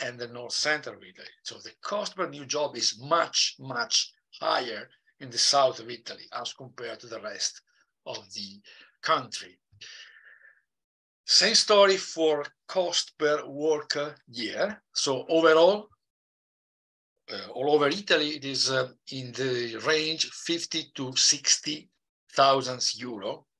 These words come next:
per worker per year, again, with a large difference between the south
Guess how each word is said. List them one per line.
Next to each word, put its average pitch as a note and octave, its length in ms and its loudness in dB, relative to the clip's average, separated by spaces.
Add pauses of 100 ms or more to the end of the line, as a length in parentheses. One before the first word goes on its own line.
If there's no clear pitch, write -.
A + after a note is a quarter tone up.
(120)
per F3+ 240 6
worker D3+ 520 -4 (260)
per B2+ 200 -2
year, B2 540 -8 (440)
again, E3 580 -2
with C3 180 -8
a A#2 40 -4
large C3+ 420 4
difference C3+ 420 -6
between A2+ 400 -12
the G2+ 80 -14
south C3 540 2